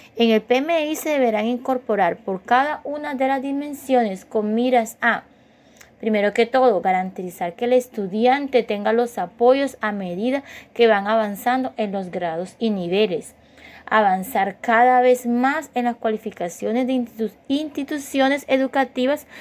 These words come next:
como oferta general. Por lo anterior, de acuerdo a los ajustes y apoy-, y apoyos que se definan en el piar, la i-,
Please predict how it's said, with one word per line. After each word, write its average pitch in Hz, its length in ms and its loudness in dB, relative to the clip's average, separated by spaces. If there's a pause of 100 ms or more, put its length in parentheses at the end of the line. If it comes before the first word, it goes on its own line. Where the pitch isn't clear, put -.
(200)
como 240 280 4
oferta 196 420 -6
general. 190 640 -4 (760)
Por 339 140 10
lo 339 100 4
anterior, 285 600 0 (360)
de 214 120 2
acuerdo 220 360 4
a - 20 2
los 196 180 -2
ajustes 226 720 -2
y 226 100 2
apoy-, 214 640 0
y 240 140 2
apoyos 214 680 2
que 226 160 -2
se 220 160 0
definan 240 480 -2
en 262 220 -2
el 320 160 -4
piar, 240 420 2 (380)
la 254 100 0
i-, 285 260 2